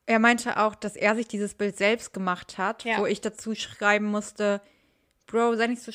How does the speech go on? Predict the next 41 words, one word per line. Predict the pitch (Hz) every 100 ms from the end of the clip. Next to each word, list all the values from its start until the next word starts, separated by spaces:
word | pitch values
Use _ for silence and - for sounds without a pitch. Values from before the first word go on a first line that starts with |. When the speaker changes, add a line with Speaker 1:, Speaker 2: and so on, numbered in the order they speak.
| - _
Speaker 1:
sei | - 277
nicht | 294
so | 247
streng | - 262
mit | 233 214
dir, | 185
die | -
Öffentlichkeit | 240 233 190 - 208
hat | 190 185
dich | -
auch | 190
so | -
Speaker 2:
Die | 175 214
Speaker 1:
gemacht.“ | 220
Speaker 2:
Gesellschaft. | 185 226 226 202
Speaker 1:
Die | 254
Gesellschaft. | 269 262 - 190 180 - - _ _ _
Also | 208 208 208
das | 208
ist | 226 226
nicht | 226 226
nur | 202
dein | 196 185
eigenes | - 196 196 190 -
Bild, | 196 190 190 - _ _
auch | 202 180
Speaker 2:
Ja. |
Speaker 1:
die, | 190 196 185
die | 185
Gesellschaft | 196 208 196 202 190
trägt | 196 180
da | 190 - - _ _
viel | - 285 311 311 - _
zu | - 262
bei. | 214 185 175 180 _ - _ _ _ _
Anschließend | 240 349 - 262 240 247 247 359 - - - - -
haben | 233 240
wir | 233 226 214
eine | 220 214 208
Einzeldate-Verkündigung. | 214 - 370 208 190 196 - 185 180 170 180 185 202 - _ _
Speaker 2:
Verkündigung. | _ - 339 330 190 180